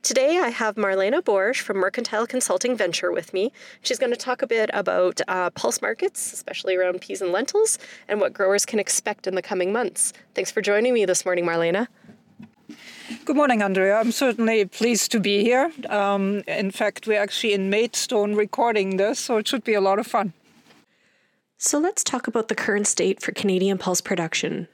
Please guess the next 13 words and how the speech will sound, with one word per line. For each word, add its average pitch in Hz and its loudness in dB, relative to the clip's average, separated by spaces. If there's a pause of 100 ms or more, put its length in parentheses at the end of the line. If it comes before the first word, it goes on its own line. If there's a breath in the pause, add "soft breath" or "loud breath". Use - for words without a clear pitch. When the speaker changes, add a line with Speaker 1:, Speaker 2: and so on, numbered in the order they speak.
(280)
Speaker 1:
Where 233 0 (100)
are 453 2
Canadian 196 0
exports - -2
sitting 170 2
so 170 0
far? - -4 (1120 loud breath)
Speaker 2:
I'll 285 4
start 247 4
with 220 2
peas, 233 2
and, 208 2
um, 190 2